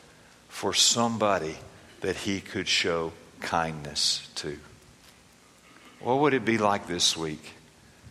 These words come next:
if you and I entered into this week and said, "Lord, show me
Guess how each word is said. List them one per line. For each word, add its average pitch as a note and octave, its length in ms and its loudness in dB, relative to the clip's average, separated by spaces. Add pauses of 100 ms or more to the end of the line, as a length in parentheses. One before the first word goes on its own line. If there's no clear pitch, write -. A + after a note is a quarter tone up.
(280)
if F#2+ 180 -4
you B2 200 2
and C3 100 6
I A#2 220 6
entered A#2 340 4
into A2 240 2
this G2 260 2
week E2 400 -6 (1000)
and - 160 -8
said, F2+ 300 2
"Lord, F#2+ 440 2 (720)
show A2+ 380 2
me - 280 -8